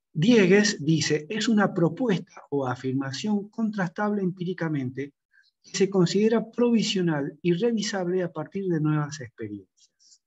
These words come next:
¿Mm? Le agrega un componente más. Entonces, ¿qué tenemos?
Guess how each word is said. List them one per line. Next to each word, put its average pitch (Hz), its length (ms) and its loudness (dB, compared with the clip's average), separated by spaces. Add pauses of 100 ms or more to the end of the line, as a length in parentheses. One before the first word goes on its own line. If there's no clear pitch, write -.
¿Mm? 190 320 -4 (340)
Le 139 100 -4
agrega 175 460 4 (460)
un 175 140 -2
componente 143 560 -2
más. 107 260 -10
Entonces, 135 300 -10
¿qué 185 100 -4
tenemos? 180 540 -2